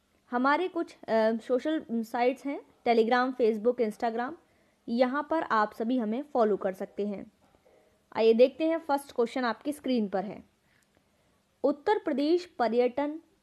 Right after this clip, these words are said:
विकास के लिए किस देश के सहयोग से तीस जिलों में होटल निर्माण का कार्य किए जाने का प्रस्ताव घोषित किया गया है? कनाडा,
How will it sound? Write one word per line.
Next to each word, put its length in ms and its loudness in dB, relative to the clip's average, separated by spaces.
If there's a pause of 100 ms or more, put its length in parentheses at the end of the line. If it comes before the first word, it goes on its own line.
विकास 600 0
के 180 2
लिए 300 -4 (400)
किस 240 0
देश 480 0
के 160 -2
सहयोग 560 2
से 340 -6 (480)
तीस 420 6
जिलों 320 6
में 260 -4 (160)
होटल 400 6
निर्माण 440 0
का 160 -4
कार्य 340 -4
किए 340 0
जाने 320 -2
का 100 -2
प्रस्ताव 600 -4
घोषित 480 0
किया 260 -2
गया 180 -4
है? 180 -14 (680)
कनाडा, 520 0